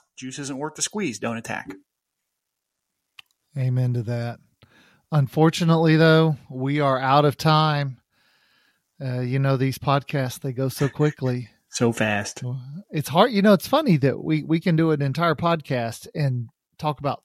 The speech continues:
Speaker 2: three questions, and it, you can barely get it in. So they were
Speaker 1: Well,
Speaker 2: great
Speaker 1: thanks to that listener
Speaker 2: questions.
Speaker 1: for giving those questions.
Speaker 2: Yeah, thanks to Mayron for giving us those. And of course, you're listening to the Nuclear View, a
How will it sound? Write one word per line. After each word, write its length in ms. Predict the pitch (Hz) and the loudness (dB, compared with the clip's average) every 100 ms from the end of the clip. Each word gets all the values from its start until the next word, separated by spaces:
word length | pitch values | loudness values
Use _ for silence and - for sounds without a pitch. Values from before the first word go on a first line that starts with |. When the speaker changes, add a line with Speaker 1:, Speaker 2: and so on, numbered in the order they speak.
| _ | _
Speaker 2:
three 260 | - 135 175 | -6 -2 -2
questions, 800 | - 185 135 - - 110 113 - _ | -2 0 0 -2 -12 -14 -16 -20 _
and 340 | 156 131 123 117 _ _ _ - | -6 -6 -6 -10 _ _ _ -18
it, 120 | - | -14
you 160 | 151 131 | -10 -8
can 180 | 151 127 | -6 -4
barely 380 | 131 131 123 | -2 0 0
get 180 | 120 120 | -2 -2
it 140 | 113 110 | -4 -6
in. 240 | 104 101 - _ _ _ _ _ _ _ | -8 -12 -16 _ _ _ _ _ _ _
So 300 | - 143 135 | -6 -2 0
they 120 | 147 | 2
were 140 | 147 139 | 2 4
Speaker 1:
Well, 80 | |
Speaker 2:
great 240 | 143 185 - | 6 6 6
Speaker 1:
thanks 40 | |
to 60 | 190 | 6
that 300 | 190 185 196 | 8 6 4
listener 160 | 190 | 6
Speaker 2:
questions. 220 | 190 - - | 4 0 -6
Speaker 1:
for 240 | 120 117 | -8 -8
giving 200 | 127 127 | -6 -6
those 180 | 120 117 | -4 -6
questions. 580 | - 113 - 107 - - _ _ _ _ _ _ _ - | -6 -8 -10 -16 -20 -20 _ _ _ _ _ _ _ -6
Speaker 2:
Yeah, 320 | 127 120 113 - | -4 -2 -4 -6
thanks 320 | 139 139 - | -4 -4 -6
to 120 | - 131 | -8 -6
Mayron 640 | 127 139 135 139 147 147 | -2 -2 -2 -2 -2 -4
for 240 | - 139 123 | -4 -6 -6
giving 360 | 113 143 151 | -4 0 2
us 180 | 151 147 | 2 0
those. 600 | - 160 160 180 202 - - _ _ _ _ _ - | 2 4 4 4 0 -6 -18 _ _ _ _ _ -4
And 160 | 156 | 0
of 160 | 151 - | 0 -2
course, 640 | - 185 220 277 - - | -2 4 6 4 -2 -8
you're 180 | 180 151 | 0 2
listening 440 | 147 156 - 165 151 | 4 2 0 -2 -2
to 180 | 180 | -4
the 200 | 143 135 123 | -2 -2 -2
Nuclear 600 | 147 233 - 151 127 120 | -2 -4 -2 0 0 -2
View, 460 | 113 123 127 131 | -4 -4 -4 -4
a 300 | - 127 117 | -8 -8 -8